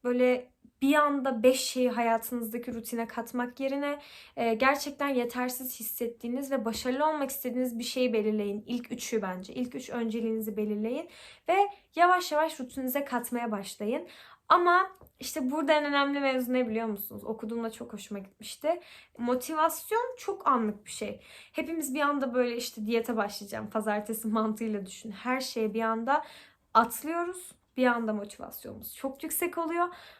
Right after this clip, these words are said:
Ama ertesi gün fos. O yüzden motivasyonunuza değil, planınıza uyun. E, bu da nasıl olacak? İlk beş saniye kuralım. İlk beş saniye gerçekten bir şeyi yapmaya kalkıyorsanız,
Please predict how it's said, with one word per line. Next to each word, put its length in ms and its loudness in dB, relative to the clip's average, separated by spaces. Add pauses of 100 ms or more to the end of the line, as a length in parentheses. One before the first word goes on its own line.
(140)
Ama 420 4 (220)
ertesi 520 -2
gün 160 -6 (280)
fos. 400 -12 (360)
O 100 0
yüzden 440 -2 (240)
motivasyonunuza 1080 -4
değil, 320 -4
planınıza 540 -2
uyun. 340 -6 (380)
E, 140 -2
bu 80 -6
da 140 -2
nasıl 280 -2
olacak? 460 -2 (120)
İlk 180 -14
beş 120 0
saniye 420 -4
kuralım. 420 -10 (140)
İlk 200 -6
beş 120 4
saniye 380 2
gerçekten 600 -4
bir 60 -8
şeyi 480 0 (300)
yapmaya 400 0
kalkıyorsanız, 920 -4